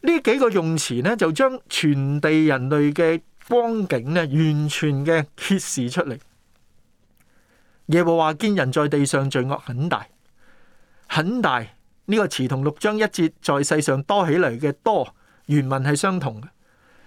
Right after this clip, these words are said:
暗示緊人嘅數目同罪惡係成為正比。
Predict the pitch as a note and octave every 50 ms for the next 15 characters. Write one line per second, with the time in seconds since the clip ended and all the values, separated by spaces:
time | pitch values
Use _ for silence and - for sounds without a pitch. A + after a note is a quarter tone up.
0 | - _ _ - - C4+ C#4+ C4+ - - A3 G3 G#3+ B3+ D#4 C4+ F#3+ D#3+ E3 D#3
1 | G#3 - G#3+ G#3+ G#3+ G#3 G3 F3+ - - D#3+ C#3 C#3 C#3 - D#3+ D#3+ E3 E3+ F3+
2 | F3 - - D3+ D3+ D3 - D3+ C3 B2 B2 B2 B2 A#2+ A#2 - F3+ D#3+ D3 D3
3 | C#3 B2+ A#2 C#3+ D#3